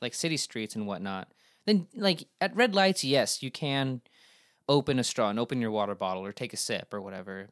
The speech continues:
It, it's a lot different if you're using highway, though. So I guess it's like,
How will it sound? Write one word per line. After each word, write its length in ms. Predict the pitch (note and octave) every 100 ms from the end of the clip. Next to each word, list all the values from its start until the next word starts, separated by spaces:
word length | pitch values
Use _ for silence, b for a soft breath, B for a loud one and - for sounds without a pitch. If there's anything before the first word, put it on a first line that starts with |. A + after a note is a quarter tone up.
| _
It, 300 | - D3 F3+ F3+
it's 140 | F#3+
a 40 |
lot 240 | F#3+ C4 C4
different 280 | C4+ A#3 F3
if 60 |
you're 80 | D#3+
using 260 | D3+ C3 C3
highway, 360 | F#3+ E3+ G2+
though. 240 | F2 G1+ - _ _ _
So 440 | - - - - F#3
I 60 |
guess 200 | F3+ G#3+
it's 140 | G3 G#3
like, 280 | F#3 -